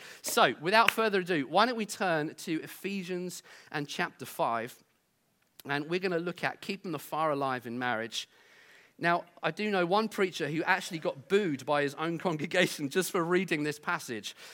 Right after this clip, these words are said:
So hang in with me as we read it. I'm gonna explain what it means as we go along. So here we go. Ephesians five and verse eighteen. "Don't be drunk with wine." Amen.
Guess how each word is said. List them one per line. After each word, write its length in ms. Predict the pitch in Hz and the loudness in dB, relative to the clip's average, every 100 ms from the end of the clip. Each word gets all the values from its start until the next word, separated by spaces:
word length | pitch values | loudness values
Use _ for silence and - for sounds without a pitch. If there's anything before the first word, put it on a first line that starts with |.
| - - | -18 -18
So 300 | - - 180 - | -2 4 6 4
hang 340 | - 220 254 | 6 6 6
in 140 | 254 220 | 4 4
with 200 | 165 147 | 4 2
me 140 | 147 | 0
as 140 | 156 | -2
we 140 | 151 156 | -2 -2
read 260 | 160 185 | 0 2
it. 120 | 202 180 | 2 2
I'm 140 | 165 | 0
gonna 120 | 175 | 0
explain 540 | 156 151 - 190 190 175 | -4 -6 -4 0 2 2
what 100 | 160 | 2
it 100 | 139 | 0
means 300 | 151 131 123 | -4 -4 -6
as 120 | 123 | -10
we 100 | 131 | -6
go 200 | 131 127 | -4 -2
along. 280 | 127 113 90 _ _ - | -2 -4 -4 _ _ -10
So 240 | - 113 | -2 0
here 140 | 127 160 | 0 -2
we 100 | 139 | 0
go. 220 | 123 92 _ _ _ _ _ _ _ _ _ - | 0 -2 _ _ _ _ _ _ _ _ _ -16
Ephesians 460 | 143 185 175 165 | -2 -2 -2 -4
five 340 | - 165 156 135 | 2 4 4 2
and 120 | 120 | -8
verse 240 | 135 135 - | -6 -6 -6
eighteen. 420 | 120 117 117 95 87 _ _ _ _ _ - - - _ _ _ _ _ _ | -10 -10 -10 -12 -16 _ _ _ _ _ -20 -20 -20 _ _ _ _ _ _
"Don't 400 | 208 262 285 - | 8 8 6 -2
be 140 | 262 233 | -4 -2
drunk 420 | - 226 240 - 208 | 2 4 4 0 -2
with 160 | 202 | 0
wine." 580 | 180 214 214 165 110 92 - _ _ _ _ _ _ _ _ _ _ _ _ _ - - - _ _ _ _ - | 2 4 6 4 2 -8 -16 _ _ _ _ _ _ _ _ _ _ _ _ _ -20 -20 -20 _ _ _ _ -4
Amen. 460 | 143 151 180 156 | 2 4 8 6